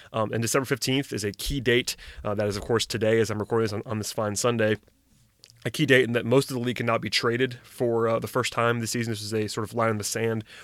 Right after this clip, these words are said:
With that said, not everyone can be traded. There are some Janu-, January fifteenth guys who can't be dealt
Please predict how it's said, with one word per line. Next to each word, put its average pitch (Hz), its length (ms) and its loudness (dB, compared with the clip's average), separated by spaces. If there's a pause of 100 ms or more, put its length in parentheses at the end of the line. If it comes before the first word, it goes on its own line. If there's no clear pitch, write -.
(140)
With 123 100 -2
that 113 160 0
said, 117 180 2
not 127 180 -2
everyone 135 380 6
can 139 160 0
be 139 80 2
traded. 139 300 2
There 123 100 2
are 117 60 0
some 113 140 -4
Janu-, 117 400 -2
January 135 320 2
fifteenth 139 300 -4
guys 135 340 0 (220)
who 113 80 -10
can't 127 220 0
be 117 100 -4
dealt 117 280 4